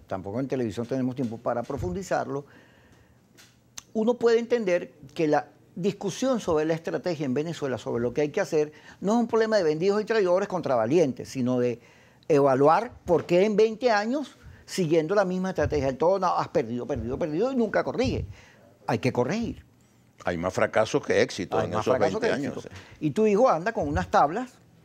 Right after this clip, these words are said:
Speaker 1: diciendo que en los procesos electorales se ha subido enormemente. Y en
Speaker 2: Pero
Speaker 1: cambio, cada vez que acumulas esa fuerza y te la tiras para la calle o en cualquier otra salida, entonces tienes que comenzar de nuevo porque como juegas todo, nada pierdes.
Speaker 2: Así es.
Speaker 1: Ah, pero en este,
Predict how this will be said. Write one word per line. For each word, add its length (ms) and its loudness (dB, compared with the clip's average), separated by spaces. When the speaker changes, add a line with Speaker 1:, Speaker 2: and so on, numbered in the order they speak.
Speaker 1:
diciendo 500 0
que 220 2
en 100 0
los 120 -2
procesos 460 -4
electorales 560 0
se 140 0
ha 80 4
subido 480 0
enormemente. 920 0
Y 60 2
en 40 4
Speaker 2:
Pero 140 4
Speaker 1:
cambio, 420 2
cada 200 6
vez 120 2
que 100 0
acumulas 360 2
esa 180 2
fuerza 280 2
y 40 -2
te 120 -2
la 100 2
tiras 220 -2
para 180 2
la 60 0
calle 300 0
o 140 0
en 80 -2
cualquier 340 -2
otra 280 0
salida, 540 -2
entonces 380 -2
tienes 220 0
que 120 0
comenzar 420 0
de 60 0
nuevo 300 -2
porque 400 -6
como 200 -2
juegas 320 2
todo, 240 4
nada 240 2
pierdes. 380 -2
Speaker 2:
Así 280 -6
es. 120 -10
Speaker 1:
Ah, 380 2
pero 220 4
en 60 -4
este, 260 -6